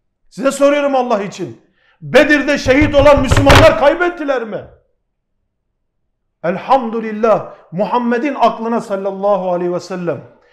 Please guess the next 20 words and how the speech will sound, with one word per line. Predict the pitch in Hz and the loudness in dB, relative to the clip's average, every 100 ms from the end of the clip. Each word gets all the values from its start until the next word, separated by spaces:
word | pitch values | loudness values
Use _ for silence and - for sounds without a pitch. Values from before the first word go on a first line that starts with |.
| _ _ _ _ - | _ _ _ _ -6
uyup | 226 311 - - | 2 2 2 -2
da | 247 233 226 | 0 0 2
eğer | 254 285 247 254 | 4 4 2 0
Bedir'e | 320 277 254 | 0 2 0
gitseydik, | 185 247 - 302 285 269 - | -2 -8 -8 -6 -4 -6 2
Uhud'a | 339 294 285 262 | 2 2 2 2
gitseydik, | 240 262 - 277 302 285 - - | 2 -4 -4 -4 -2 -4 -8 -10
Hendek'e | - 381 339 311 285 | 0 2 4 4 2
gitseydik | 285 277 - 294 294 - - - | 2 -4 -4 -4 -4 -6 -10 -4
biz | 196 349 - | 2 4 6
de | 302 | 4
öldürülenlerle | 302 311 285 302 294 294 277 254 370 320 294 | 4 2 0 -2 2 2 4 6 6 6 6
beraber | 285 294 285 320 240 - - | 8 8 8 6 6 0 4
ölenler | 294 320 311 302 359 339 311 320 | 6 8 6 6 6 6 6 6
olacaktık | 311 339 339 339 320 220 277 | 6 6 4 4 -2 0 4
diyenler | 330 311 339 330 - - | 6 8 8 6 4 -2
müminler | 311 302 339 320 381 381 | -2 2 4 6 8 8
midir, | 370 381 | 8 6
münafıklar | 359 349 339 330 330 311 | 8 6 6 4 4 4
mıdır? | 262 220 180 - | 4 0 -2 -8